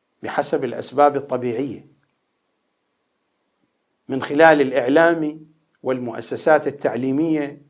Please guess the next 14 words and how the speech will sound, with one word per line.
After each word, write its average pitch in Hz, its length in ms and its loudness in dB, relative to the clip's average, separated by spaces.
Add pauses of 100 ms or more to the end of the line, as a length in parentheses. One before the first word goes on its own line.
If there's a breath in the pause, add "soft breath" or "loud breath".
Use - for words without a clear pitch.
(880)
من 135 140 -6
خلال 170 600 4
مؤسسات 151 920 4 (720)
الدراسات 147 600 4
الاستراتيجية، 151 1120 2 (840)
من 165 120 0
خلال 240 320 8
التقييم 185 760 2
والمتابعة، 139 960 6 (840)
من 147 140 0
خلال 208 440 6
إصلاح 208 380 4
المنهج 185 520 2
العلمي 170 560 2